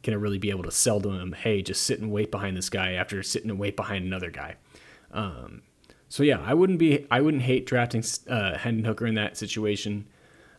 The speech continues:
Um, as far as other quarterbacks that have stood out, uh, I'm a little behind on my quarterback research at this point, honestly, but, you know, my guy, I think I've said it on here, is,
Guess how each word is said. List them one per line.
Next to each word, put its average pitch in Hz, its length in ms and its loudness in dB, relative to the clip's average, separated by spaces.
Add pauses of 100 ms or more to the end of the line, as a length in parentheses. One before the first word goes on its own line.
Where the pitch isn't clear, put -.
Um, 101 240 -4
as - 100 -6
far 143 280 2
as 120 280 0 (120)
other 135 220 0
quarterbacks 131 480 0
that 120 100 0
have 110 80 -4
stood 117 260 -2
out, 92 300 -2 (440)
uh, 92 260 -4
I'm 135 140 -2
a 165 40 4
little 254 220 0
behind 139 360 4
on 127 60 4
my 101 100 0
quarterback 139 500 0
research 131 420 0
at 117 140 0
this 120 160 -2
point, 120 260 -2
honestly, 113 480 0
but, 107 380 -4 (380)
you - 60 -8
know, 107 80 -2
my 110 160 0
guy, 110 180 0
I 107 40 0
think 117 180 -2
I've 107 80 2
said 110 180 2
it 101 100 -2
on 101 100 -2
here, 101 200 0
is, 98 240 -6